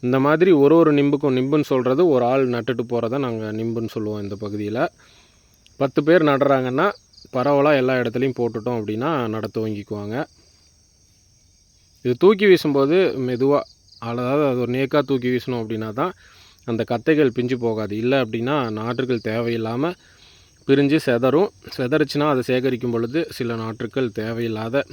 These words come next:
வயல்லையே வீணாகிறத தடுக்கிறதுக்கு தான் நான் சின்ன வயசுலேருந்தே இதை தூக்கி போட்டு அனுபவம் இருக்கு. உள்ள நடந்து போய் போடுறதை விட வரப்பு பகுதியிலேருந்தே தூக்கி போட்டுக்கலாம்.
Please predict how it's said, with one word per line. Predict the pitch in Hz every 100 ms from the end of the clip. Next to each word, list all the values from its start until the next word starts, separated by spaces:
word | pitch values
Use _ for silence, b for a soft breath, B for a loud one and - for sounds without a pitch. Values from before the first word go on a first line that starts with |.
| 123
வயல்லையே | 113 117 120 120 127 123
வீணாகிறத | 117 120 117 107 104 101
தடுக்கிறதுக்கு | 107 104 107 101 101
தான் | 127 185 b b b b b b b _ - -
நான் | 113 113
சின்ன | 131 147
வயசுலேருந்தே | 160 147 135 131 127 143
இதை | 127
தூக்கி | 113 127 127
போட்டு | 120 117 120 131 113
அனுபவம் | 113 117 113
இருக்கு. | 107 98 135 - _ - - _ _ - _
உள்ள | 120 147 180
நடந்து | 165 147 143
போய் | 143
போடுறதை | 131 127 123 117
விட | 117 180
வரப்பு | 170 120 -
பகுதியிலேருந்தே | 120 110 107 107 107 120
தூக்கி | 113 107 104
போட்டுக்கலாம். | 104 98 101 110